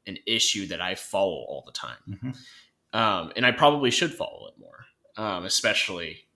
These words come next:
Speaker 1: with what's been going on the last few years. But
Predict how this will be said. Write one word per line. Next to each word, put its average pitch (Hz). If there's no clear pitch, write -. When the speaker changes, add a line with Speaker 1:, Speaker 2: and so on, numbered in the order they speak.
Speaker 1:
with -
what's 87
been 95
going 85
on 80
the 73
last 69
few 78
years. 62
But 110